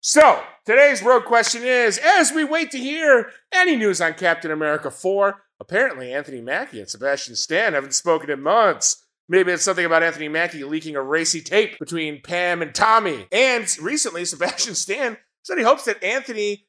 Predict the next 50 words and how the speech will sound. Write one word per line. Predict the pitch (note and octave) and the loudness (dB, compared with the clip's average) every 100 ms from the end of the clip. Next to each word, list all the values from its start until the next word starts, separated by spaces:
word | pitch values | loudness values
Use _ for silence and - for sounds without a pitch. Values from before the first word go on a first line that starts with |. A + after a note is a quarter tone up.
| _ | _
doesn't | G3 A3 G#3 | -2 -2 -2
have | G3 F3+ D3+ | -2 -2 -2
any | G#3+ F4 | -2 -2
say | - - A#3+ C#4 G#3 F#3+ | 0 0 2 2 2 -2
if | E3+ | -4
he'll | F#3+ A#3 | -2 -2
be | E3+ G#3+ | -2 -8
in | A3 | -10
Captain | - E3 E3 | -2 -2 -2
America | F3+ D#3 E3 A3 | -6 -6 -4 -6
four. | - A3+ D#4+ G#3 | -2 -2 0 0
This | F3+ F3+ | 0 -4
is | F3 | -6
probably | - F3+ F#3+ F#3 | 0 0 2 2
all | F3+ F#3+ | 4 2
one | D3 D#3 F#3 | 0 -4 2
big | G3 B3 G#3 | 2 2 -4
joke | F3 A3 A3 G#3+ | -2 4 4 4
amongst | A3+ F#3+ A3 B3+ - | 2 4 4 2 -10
friends | A3 A3 G#3+ G#3+ G#3+ D#3+ | -4 2 2 2 -4 -8
using | F3 F3+ G#3 | -8 -8 -10
the | G#3+ | -10
internet | G#3+ G#3+ G#3 G3+ | -10 -6 -4 -2
as | F#3 F3+ | 0 -2
its | F#3+ - | -6 -20
plaything. | _ B3 A3 G#3 G3 F#3+ G3 A#3 | _ 0 0 -2 -6 -6 -8 -8
For | A#3 | -6
today's | - D#4 E4 A3+ | 0 0 0 2
rogue | B3+ B3 | 2 4
question, | A3 G#3 G#3+ | 0 0 0
I | G#3+ C#4 | 2 2
just | C4 | -2
want | A#3 G#3+ | -4 -2
us | F#3 | -2
to | - | -6
play | E3+ D#3+ | -6 -4
a | D#3 | -2
little, | D3 | -2
like, | C#3 B2+ B2+ | -2 -4 -6
you | E3+ | -12
know, | B2+ | -10
fantasy. | A#2 - C#3+ C#3 C#3 - C3+ C3+ | -10 -10 -10 -8 -6 -6 -8 -10
We | C#3 C#3 | -8 -6
were | C#3 C3+ | -2 0
on | C3+ | -2
set, | B2+ - D3+ - | -2 -2 -2 -4
fly | D3+ C#3+ C#3 | -6 -4 -4
on | C#3 | -4
the | |
wall. | C3+ C#3 | -2 -4